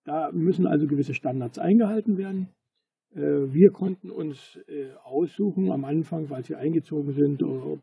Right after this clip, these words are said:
du, äh, also welche Farbe die Kacheln haben sollen und, äh, solche Dinge. Oder wenn man eine große Schiebetür haben wollte. Aber das meiste war mit Mehrkosten verbunden. Oder wenn man jenseits des Industrieparketts eben Fischgrätenmuster von Eichenparkett haben wollte,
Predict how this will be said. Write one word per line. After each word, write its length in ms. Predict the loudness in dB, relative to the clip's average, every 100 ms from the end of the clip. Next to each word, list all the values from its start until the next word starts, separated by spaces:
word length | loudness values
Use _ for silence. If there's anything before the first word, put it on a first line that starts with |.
| _
du, 380 | -10 -10 -12 -20
äh, 840 | -20 -20 _ _ _ _ -20 -20
also 180 | -20 -16
welche 220 | -16 -18
Farbe 260 | -14 -10 -10
die 80 |
Kacheln 320 | -10 -10 -6 -4
haben 220 | -2 -2
sollen 280 | 0 0 -2
und, 140 | -4 -8 _ _ _ _
äh, 200 | -10 -8
solche 360 | -2 -2 0 2
Dinge. 380 | 4 4 2 -4 _
Oder 260 | -4 -4 -4
wenn 120 | -4
man 300 | -4 -6 -8
eine 280 | -14 -16 -16
große 320 | -14 -14 -6
Schiebetür 460 | 2 2 2 -2 -2
haben 220 | -2 -4
wollte. 260 | -2 0 0 -2 _ _ _
Aber 260 | -14 -2 2
das 180 | 4 4
meiste 400 | 4 2 2 -2
war 120 | 0
mit 160 | -2 0
Mehrkosten 520 | -2 -4 -10 -20 _
verbunden. 540 | -18 -14 -12 -14 -16 -16
Oder 300 | -16 -16 -14
wenn 120 | -10
man 360 | -8 -8 -10 -16 _ _
jenseits 440 | -8 -6 -6 -6 -12
des 140 | -14
Industrieparketts 960 | -12 -12 -10 -14 -12 -12 -6 -6 -6 -10
eben 760 | -6 -6 -6 -8 -10 -16 -20 _
Fischgrätenmuster 840 | -14 -14 -8 -6 -4 -4 -6 -8 -14
von 200 | -12 -4
Eichenparkett 640 | -2 0 -2 -4 -4 -4
haben 220 | -4 -2 0
wollte, 260 | 0 -2